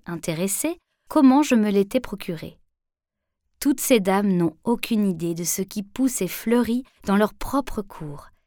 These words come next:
Et à chaque fois que j'ai produit un bouquet digne de ce nom avec les modestes moyens du bord et un peu de savoir-faire, on me demanda : « Mais d'où vient-il ? » Depuis,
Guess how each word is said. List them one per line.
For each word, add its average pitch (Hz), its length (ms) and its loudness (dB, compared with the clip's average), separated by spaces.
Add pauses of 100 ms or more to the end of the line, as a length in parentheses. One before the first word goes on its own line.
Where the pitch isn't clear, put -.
(420)
Et 240 100 6
à 254 60 4
chaque 339 320 2
fois 285 260 -4
que 254 140 -2
j'ai 214 120 0
produit 214 520 -2
un 185 160 0
bouquet 190 540 -4
digne 220 460 6
de 185 140 0
ce 202 220 -2
nom 185 300 -2
avec 196 280 -2
les 196 100 2
modestes 247 640 2
moyens 208 320 0
du 190 120 -6
bord 165 360 -6 (300)
et 185 220 -2
un 233 160 2
peu 220 200 0
de 170 120 -4
savoir-faire, 190 760 -4 (300)
on 220 100 2
me 208 140 4
demanda : « 190 460 0
Mais 208 120 2
d'où 285 140 0
vient-il ? » 330 600 2 (1000)
Depuis, 180 520 -6